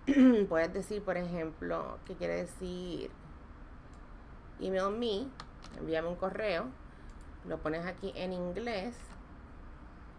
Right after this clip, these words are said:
le dices, "Quiero, esto está en English". A, B, C, D, E, y tú lo quieres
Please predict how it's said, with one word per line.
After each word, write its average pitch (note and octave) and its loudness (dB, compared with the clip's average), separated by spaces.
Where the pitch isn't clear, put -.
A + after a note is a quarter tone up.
le - -10
dices, - -10
"Quiero, F3+ -2
esto F3+ -6
está G3+ -8
en G#3+ -4
English". G#3+ -6
A, D#3 -12
B, - -10
C, F3 -8
D, D#3+ -8
E, G3 -8
y E3+ -6
tú E3 -4
lo D#3 0
quieres E3 -2